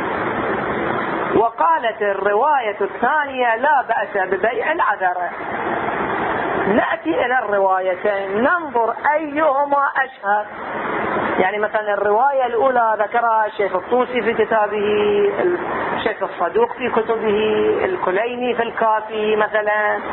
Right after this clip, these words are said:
صاحب الوسائل، صاحب المستدرك.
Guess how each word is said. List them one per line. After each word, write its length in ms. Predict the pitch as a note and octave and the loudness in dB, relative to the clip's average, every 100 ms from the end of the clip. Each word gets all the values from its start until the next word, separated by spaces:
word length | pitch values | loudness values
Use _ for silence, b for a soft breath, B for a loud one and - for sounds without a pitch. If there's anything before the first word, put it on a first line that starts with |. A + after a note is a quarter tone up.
| - - - - | -6 -6 -4 0
صاحب 340 | A3 A#3+ A#3+ A#3+ | 2 2 0 0
الوسائل، 840 | A#3+ A3+ A3+ A3 A3 A3+ G#3+ G#3+ - | 2 0 2 2 2 2 0 -2 0
صاحب 340 | G#3 A3+ B3 | 0 0 -2
المستدرك. 800 | A#3+ A#3 A3+ A#3 G#3+ A3 A3 G#3+ | 0 0 0 0 2 0 0 -2